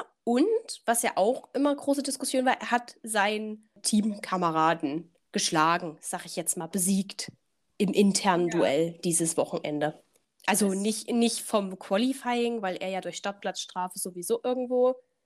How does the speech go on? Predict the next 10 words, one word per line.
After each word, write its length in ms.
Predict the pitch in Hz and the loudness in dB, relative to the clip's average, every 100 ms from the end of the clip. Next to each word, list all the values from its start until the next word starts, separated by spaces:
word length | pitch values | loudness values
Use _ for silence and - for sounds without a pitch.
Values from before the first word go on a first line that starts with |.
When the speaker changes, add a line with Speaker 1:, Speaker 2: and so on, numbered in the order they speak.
| _ _ _ _ | _ _ _ _
Speaker 1:
am 140 | 202 220 | 2 4
Ende 220 | 233 233 | 2 2
der 100 | 233 | 0
Schlange 320 | - 233 240 | 0 0 0
losgefahren 600 | 240 240 - 240 240 240 262 | 0 0 -2 -2 -4 -4 -4
ist, 280 | 247 - _ - _ _ _ _ - | -4 -6 _ -20 _ _ _ _ -2
aber 220 | 185 214 | 0 0
zumindest 1080 | - 202 202 202 220 240 240 233 - - - _ _ _ _ _ - _ - | 0 2 2 6 8 10 10 6 0 -4 -12 _ _ _ _ _ -20 _ 2
insgesamt 960 | 214 202 - 208 170 175 175 180 - - _ _ - | 4 4 2 4 6 6 2 -4 -8 -10 _ _ -2
im 480 | 170 170 170 - | -2 0 -2 -6